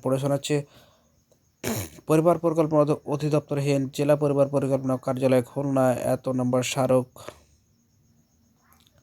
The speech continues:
এখানে বাংলা কিছু কথা লেখা আছে। তারপর দেখতে পাচ্ছেন এখানে পদের নাম দেখতে পাচ্ছেন পরিবার পরিকল্পনা পরিদর্শক, এখানে উপজেলা, এখানে সব কিছু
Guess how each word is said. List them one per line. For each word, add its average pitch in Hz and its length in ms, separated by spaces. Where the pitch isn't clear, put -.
এখানে 127 240
বাংলা 127 300
কিছু 131 160
কথা 135 200
লেখা 139 240
আছে। 170 120
তারপর 139 240
দেখতে 127 220
পাচ্ছেন 123 280
এখানে 123 260
পদের 127 320
নাম 127 200
দেখতে 127 220
পাচ্ছেন 123 260
পরিবার 160 320
পরিকল্পনা 151 460
পরিদর্শক, 156 580
এখানে 135 180
উপজেলা, 151 420
এখানে 131 220
সব 139 180
কিছু 131 140